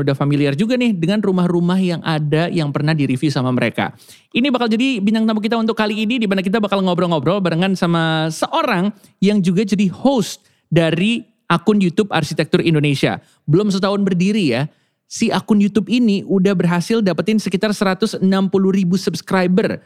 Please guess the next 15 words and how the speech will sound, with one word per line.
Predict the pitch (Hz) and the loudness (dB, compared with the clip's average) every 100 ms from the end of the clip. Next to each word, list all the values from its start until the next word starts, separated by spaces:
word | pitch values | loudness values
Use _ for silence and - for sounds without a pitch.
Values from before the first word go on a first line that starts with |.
| _ - | _ -2
Udah | 156 156 | 0 2
gitu | 156 208 | 2 0
video-videonya | 202 170 165 160 147 160 214 170 | 0 0 0 0 0 2 0 0
nih | 175 170 | 0 -2
ditonton | 151 151 151 151 214 202 | -2 -2 -2 -2 -2 0
kurang | 180 165 | 0 0
lebih | 165 156 143 202 | 0 0 0 0
hampir | 190 165 156 196 | 2 0 0 0
delapan | 170 147 - 185 190 | 2 0 0 -2 0
koma | 180 160 175 | 0 0 0
lima | 160 156 156 147 | 0 0 0 -2
juta | 156 139 | -2 -2
orang. | 147 156 127 92 | -2 -4 -4 -2
Mungkin | 185 226 302 | 0 2 0
bener | 262 277 | 0 2